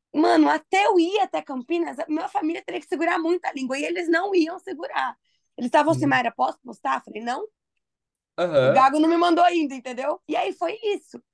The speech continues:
Speaker 1: Então, meus amigos foi uma coisa só, e aí todo mundo surtou, e aí, tipo, eu tive que casar a gente, todo mundo. E aí que é o problema. Tipo, minha família não
Speaker 2: Uhum.
Speaker 1: se preparou financeiramente, tipo,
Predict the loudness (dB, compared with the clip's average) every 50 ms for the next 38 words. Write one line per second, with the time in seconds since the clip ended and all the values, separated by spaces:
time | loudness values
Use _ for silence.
0 | _ _ _ _ _ -10 -8 -4 -2 0 2 2 2 0 0 0 -2 -2 -2 -4
1 | -4 -4 -2 -2 -2 -4 -4 -4 -4 -4 -4 -6 -4 -2 0 2 4 2 2 0
2 | -4 -8 -10 -12 -12 -12 -12 -12 -14 -12 -10 -10 -10 -10 -8 -6 -4 -2 0 0
3 | 0 0 0 -2 -2 -4 -8 -12 -16 _ -12 -8 -8 -8 -6 -8 -10 -12 -12 -14
4 | -14 -14 -14 _ -2 0 0 0 0 0 -4 -4 -4 -6 -10 -12 -14 -16 -14 -10
5 | -8 -6 -6 -6 -8 -12 -14 _ -4 -2 0 2 2 0 2 0 -2 -2 -2 -4
6 | -4 -4 -4 -6 -6 -6 -8 -12 -14 -10 -4 -2 0 2 2 2 2 4 4 4
7 | 4 2 0 0 -2 -2 -4 -2 -2 0 0 2 2 2 0 -2 -6 -10 -10 -10
8 | -8 -6 -4 -4 -2 -2 -4 -4 -6 -8 -12 -14 -18 -20 -10 -6 -4 -2 -4 -4
9 | -6